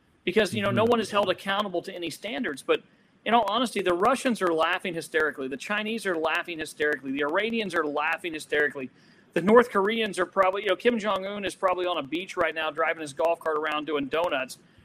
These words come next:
Speaker 1: with, with hot chicks hanging off of him, laughing right now. Because there's no one at this point in time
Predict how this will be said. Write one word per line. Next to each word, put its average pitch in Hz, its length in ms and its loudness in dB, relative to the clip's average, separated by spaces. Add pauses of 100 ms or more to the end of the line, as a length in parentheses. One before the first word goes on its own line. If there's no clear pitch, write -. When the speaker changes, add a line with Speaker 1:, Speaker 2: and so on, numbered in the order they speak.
(160)
Speaker 1:
with, 170 180 2
with 180 160 4
hot 175 260 4
chicks - 280 -2
hanging 143 260 -2
off 131 220 -2
of 131 120 -2
him, 135 160 -6 (280)
laughing 175 560 4
right 139 240 0
now. 131 320 -4 (480)
Because 220 280 4
there's 208 260 2
no 220 260 4
one 208 240 2
at 175 100 -8
this 208 160 -4
point 196 280 -4
in 170 60 -10
time 143 460 -4